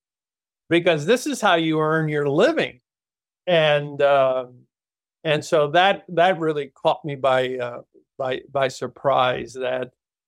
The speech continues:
um, along the way, there hadn't been, uh, more focus on, uh, on, uh, on, on body language, but, but more specifically what science teaches us about, uh, about body language. So, um,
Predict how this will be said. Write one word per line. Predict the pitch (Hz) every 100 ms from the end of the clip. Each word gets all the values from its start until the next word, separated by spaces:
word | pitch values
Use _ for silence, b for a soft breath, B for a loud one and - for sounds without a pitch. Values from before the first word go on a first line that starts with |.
| _ -
um, | 139 135 127 123 135 -
along | 143 147 165 165
the | 151
way, | 147 165 156
there | 143 131
hadn't | 143 143 139 135
been, | 139 143 139 139 131
uh, | 127
more | 127 135 139
focus | 131 151 143 143 127 -
on, | 135 127 139 135
uh, | 139 135 - _ _
on, | 127 127 139 131
uh, | 69 - -
on, | 127 127 123 -
on | 143 135
body | 147 185 220 185
language, | 160 160 165 156 156 151 156 143
but, | 175 170 - -
but | 170
more | 190 214
specifically | 202 175 160 180 175 165 151
what | 139 135
science | - 156 156 156 143 -
teaches | - 151 - 123
us | 131 117
about, | 127 123 127 - _
uh, | - 123 113 _ _ _ _ _ _ _ _ _ -
about | 123 127 123
body | 127 135 135 127
language. | 123 127 127 123
So, | - 139 131 - _ _ -
um, | - 143 139 135 135 131 127 127